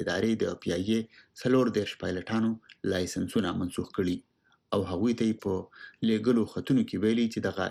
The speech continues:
ادارې ته د دې وضاحت وکړي چې هغوی څنګه په یو ورځ د لایسنس اخیستو امتحان ورکړي او د هوابازۍ ډیوټي یا فرایض یې هم ترسره کړي دي. د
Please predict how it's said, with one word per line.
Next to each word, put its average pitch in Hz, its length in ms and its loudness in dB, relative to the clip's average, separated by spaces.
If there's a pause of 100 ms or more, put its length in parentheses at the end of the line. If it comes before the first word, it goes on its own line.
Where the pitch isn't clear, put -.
(140)
ادارې 104 320 2 (100)
ته 101 60 0 (560)
د - 100 2
دې 135 160 6
وضاحت 107 400 0
وکړي 92 280 -4
چې - 120 -4
هغوی 92 300 -4
څنګه 117 240 0 (160)
په - 20 -4 (140)
یو 120 100 2
ورځ 113 160 2 (380)
د 98 160 0
لایسنس 135 340 0 (140)
اخیستو - 340 -4 (160)
امتحان 117 420 -2
ورکړي 113 340 0 (480)
او 95 60 -2 (140)
د 90 160 -4
هوابازۍ 90 540 0 (120)
ډیوټي 90 340 0 (500)
یا 87 100 -4 (160)
فرایض 92 400 0
یې 90 160 0
هم 107 100 0 (160)
ترسره 87 380 -4
کړي 92 240 -2
دي. 92 100 -4 (1000)
د 92 120 0